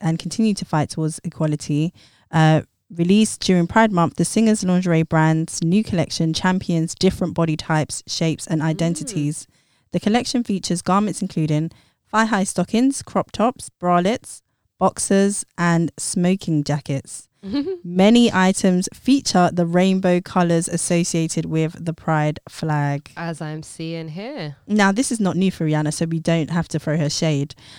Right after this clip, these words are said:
Speaker 1: um, because I believe the Savage X Fenty, uh, brand has always been inclusive.
Speaker 2: Always.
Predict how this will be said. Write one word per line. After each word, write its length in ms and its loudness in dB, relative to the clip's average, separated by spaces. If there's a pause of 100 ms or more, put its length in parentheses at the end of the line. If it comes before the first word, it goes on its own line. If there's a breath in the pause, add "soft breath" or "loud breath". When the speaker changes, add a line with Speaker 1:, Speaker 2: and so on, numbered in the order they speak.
(220 loud breath)
Speaker 1:
um, 220 4
because 460 -2 (240)
I 220 2
believe 480 2
the 100 -2
Savage 460 0
X 320 -4
Fenty, 600 -2 (120)
uh, 300 0
brand 400 0
has 240 -2 (140)
always 440 2
been 140 0
inclusive. 640 -2
Speaker 2:
Always. 720 -8